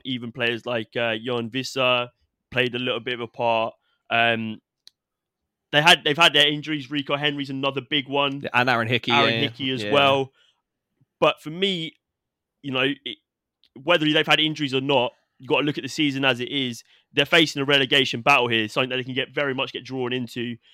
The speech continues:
Speaker 1: It only takes one win from Luton or Everton or Crystal Palace, and they're sucked right into that.
Speaker 2: Yeah, agreed.
Speaker 1: So for me, it's gotta be a not great season. They've not progressed, and they've not stood still,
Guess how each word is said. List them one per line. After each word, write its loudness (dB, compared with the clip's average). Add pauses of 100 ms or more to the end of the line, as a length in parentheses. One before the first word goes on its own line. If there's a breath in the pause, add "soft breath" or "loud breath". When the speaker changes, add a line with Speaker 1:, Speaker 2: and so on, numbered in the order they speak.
(120)
Speaker 1:
It -2
only 2
takes 0
one 0
win -2
from -6
Luton 2 (180)
or -6
Everton -2
or -12
Crystal -14
Palace, 2
and -8
they're -2
sucked -12
right -6
into -12
that. -12 (100)
Speaker 2:
Yeah, 0
agreed. -2
Speaker 1:
So 0
for -12
me, -2 (280)
it's -8
gotta 0
be -2
a 0
not -4
great -6
season. -10
They've -6
not -2
progressed, -4 (260)
and 0
they've 0
not 0
stood -8
still, -6